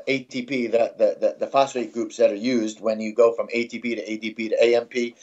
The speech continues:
you have to rephosphorylate. So that phosphate comes from somewhere. It comes from phosphocreatine.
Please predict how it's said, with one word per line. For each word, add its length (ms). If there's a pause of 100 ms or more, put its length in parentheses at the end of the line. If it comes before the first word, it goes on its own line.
you 100
have 120
to 80
rephosphorylate. 880 (220)
So 120
that 220
phosphate 440
comes 220
from 140
somewhere. 320
It 100
comes 200
from 160
phosphocreatine. 1080